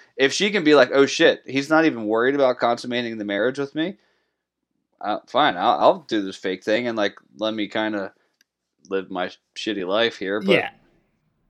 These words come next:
Speaker 2: Yeah, and I see what you guys were talking about with, like, she could tell somebody else. I was more thinking there's a part here where he's like, he's like, "In general, little girls aren't good at keeping secrets."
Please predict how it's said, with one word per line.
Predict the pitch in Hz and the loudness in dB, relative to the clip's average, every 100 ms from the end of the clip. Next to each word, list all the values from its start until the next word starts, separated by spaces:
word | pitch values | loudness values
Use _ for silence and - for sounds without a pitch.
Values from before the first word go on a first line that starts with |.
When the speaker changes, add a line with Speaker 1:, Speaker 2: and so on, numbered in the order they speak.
| _ | _
Speaker 2:
Yeah, | 185 - | -6 -2
and | 190 | 2
I | 208 | 0
see | 202 | 2
what | 269 190 | 0 2
you | |
guys | 165 | 2
were | 165 | 2
talking | 160 160 | 0 -2
about | 156 | 0
with, | |
like, | 135 120 | 0 -2
she | - 147 | 0 -2
could | 139 | -2
tell | - 143 | -2 -2
somebody | 127 135 127 | -2 -4 -4
else. | 120 156 - | -4 -4 -2
I | 165 | 2
was | 240 208 | 2 2
more | 196 | 0
thinking | 175 165 160 | 0 0 2
there's | 147 147 | 2 0
a | |
part | - 170 165 | 2 2 2
here | 165 | 2
where | 147 | 0
he's | 127 139 | 0 -2
like, | 131 135 | -2 -4
he's | 147 135 | -2 -2
like, | 127 107 - | -2 -6 -6
"In | 156 131 | -4 0
general, | 151 180 156 131 120 113 - | 2 2 2 2 0 -4 -4
little | 143 135 | -2 -2
girls | 123 127 127 | 0 0 0
aren't | 123 117 | -2 -4
good | 127 | -6
at | 120 | -8
keeping | - 120 110 | -8 -10 -8
secrets." | - 160 127 104 - - | -2 -2 -2 -10 -14 -20